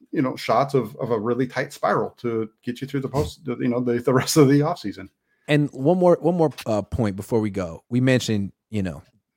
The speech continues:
Speaker 2: y-, you gotta draft another quarterback.
Speaker 1: Mm-hmm.
Speaker 2: We, we, Brock Purdy, we talk about it a lot. He didn't have that much arm strength to begin with, and now he's coming back from a U C L injury. Like, will the arm be an issue? Well, what about Trey?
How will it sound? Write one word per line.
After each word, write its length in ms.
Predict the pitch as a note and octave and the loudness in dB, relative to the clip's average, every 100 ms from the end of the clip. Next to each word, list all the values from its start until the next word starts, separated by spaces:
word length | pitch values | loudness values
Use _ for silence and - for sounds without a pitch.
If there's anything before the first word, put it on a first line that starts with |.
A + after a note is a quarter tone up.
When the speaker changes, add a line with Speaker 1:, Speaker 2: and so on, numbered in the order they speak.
| _ _ _ - | _ _ _ -18
Speaker 2:
y-, 100 | A#2 - - | -18 -18 -8
you 100 | B2 | -6
gotta 320 | C3+ D3 A#2+ | 4 6 8
draft 300 | G#2 G#2+ G2+ | 6 2 0
another 220 | G#2+ G2+ G2 | -2 -4 -4
quarterback. 580 | - F#2+ F2 F2+ D#2+ _ _ _ _ _ _ _ _ _ _ | -4 -6 -6 -10 -12 _ _ _ _ _ _ _ _ _ _
Speaker 1:
Mm-hmm. 120 | G#2 B2+ | -10 -4
Speaker 2:
We, 120 | D3+ F3 | -2 -2
we, 140 | F3 - | -8 -10
Brock 340 | A#2+ D#3+ F3+ | 4 4 6
Purdy, 180 | F#3 D#3+ | 4 2
we 40 | F3+ | 4
talk 180 | F3 | 2
about 160 | D3 B2+ | 4 2
it 60 | A#2 | 4
a 40 | |
lot. 320 | A#2+ G#2 F2+ _ | 2 2 -2 _
He 140 | - A#2 | -2 0
didn't 160 | D3 | 2
have 120 | F3 E3 | 4 6
that 40 | |
much 160 | E3 C#3+ | 6 6
arm 200 | C#3 D3 | 4 4
strength 220 | C#3+ B2+ | 2 2
to 60 | G#2 | -2
begin 340 | G#2+ C3+ D#3 | 0 2 4
with, 200 | B2 A#2 | 4 2
and 100 | G2+ | -2
now 140 | A#2 | 2
he's 100 | C3+ | 2
coming 220 | B2+ C3 A#2 | 2 0 0
back 140 | A2+ | -2
from 100 | G2 | -4
a 60 | G2 | -2
U 120 | B2+ | -2
C 180 | - D#3 | 2 2
L 100 | A#2+ | 2
injury. 340 | G#2+ F#2+ F#2+ | -2 -4 -6
Like, 260 | F2+ F2 _ _ _ _ - | -6 -10 _ _ _ _ 4
will 160 | C3+ | 8
the 120 | C3+ | 8
arm 360 | - A#2+ C#3 C#3 | 6 4 4 2
be 160 | A#2+ B2+ | 2 2
an 80 | A#2 | 2
issue? 340 | A2 - - | 0 -4 -10
Well, 140 | - E3+ | -8 4
what 100 | B3+ | 6
about 280 | C4 B3+ - | 6 -2 -2
Trey? 460 | - G4+ G#3 F#2+ | -2 2 2 0